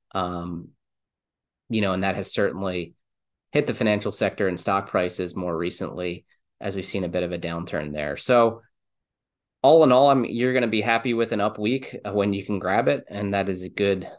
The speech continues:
thing and, and good news. Um, but that does not preclude the possibility,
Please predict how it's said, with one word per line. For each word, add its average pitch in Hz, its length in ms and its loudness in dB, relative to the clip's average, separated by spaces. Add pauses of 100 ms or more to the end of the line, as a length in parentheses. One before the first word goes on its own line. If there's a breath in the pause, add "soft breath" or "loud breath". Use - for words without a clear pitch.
(100)
thing 107 300 0
and, 101 140 -2
and 90 280 -6
good 95 220 -2
news. 131 460 2 (100)
Um, 95 640 -2 (840)
but 113 160 2
that 113 200 2
does 113 240 4
not 104 400 2 (560)
preclude 107 460 0
the 98 80 0
possibility, 98 1000 0